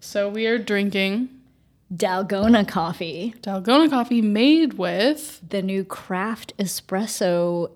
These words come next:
Speaker 2: instant espresso, um, from Blue Bottle.
Speaker 1: Yes. It is so tasty. Um,
Speaker 2: It's extremely strong.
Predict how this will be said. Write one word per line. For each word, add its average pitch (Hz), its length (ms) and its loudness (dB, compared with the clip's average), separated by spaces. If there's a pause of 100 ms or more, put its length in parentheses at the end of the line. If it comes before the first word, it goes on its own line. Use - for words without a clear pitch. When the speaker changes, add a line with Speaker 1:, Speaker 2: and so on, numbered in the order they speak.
Speaker 2:
instant 196 580 0
espresso, 160 880 -6 (100)
um, 165 240 -4
from 175 200 -2
Blue 170 200 0
Bottle. 160 520 -2 (120)
Speaker 1:
Yes. 226 680 -6 (200)
It 233 320 -2
is 220 480 -8
so - 380 -4
tasty. 214 580 -6 (380)
Um, 214 420 0 (140)
Speaker 2:
It's 269 140 2
extremely 226 680 6
strong. 165 520 -2